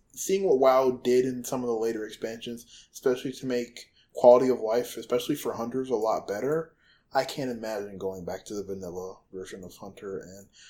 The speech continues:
I don't really know if I would wanna play any of that stuff again, because, like, even during, like, wow, what, like,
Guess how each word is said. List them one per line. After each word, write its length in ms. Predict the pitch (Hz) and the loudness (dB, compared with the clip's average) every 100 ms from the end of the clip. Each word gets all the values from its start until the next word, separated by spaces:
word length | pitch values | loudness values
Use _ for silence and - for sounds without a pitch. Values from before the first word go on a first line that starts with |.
| _ - | _ -6
I 60 | |
don't 160 | 151 160 | -6 -4
really 220 | 165 170 | -8 -8
know 280 | 160 160 160 | -8 -6 -6
if 120 | - | -2
I 60 | 156 | -4
would 200 | 147 143 | -2 -6
wanna 260 | 139 143 | -6 -8
play 340 | 139 - 151 156 | -8 -4 -4 -4
any 140 | 123 | -8
of 60 | 98 | -8
that 120 | 98 | -10
stuff 240 | - 101 - | -10 -12 -10
again, 220 | 107 120 | -12 -8
because, 220 | 127 120 | -8 -4
like, 360 | 120 117 - _ - - - _ _ _ _ _ _ _ - | -2 -2 -6 _ -20 -20 -20 _ _ _ _ _ _ _ -8
even 340 | 127 131 135 | -4 -4 -4
during, 680 | 127 127 127 120 120 117 123 - - | 0 0 -2 -8 -12 -14 -16 -18 -6
like, 260 | 117 117 | -4 -4
wow, 480 | 113 120 117 117 113 110 _ _ - | 0 2 2 0 -4 -14 _ _ -10
what, 260 | 135 - | -10 -4
like, 300 | 131 123 - | 0 0 0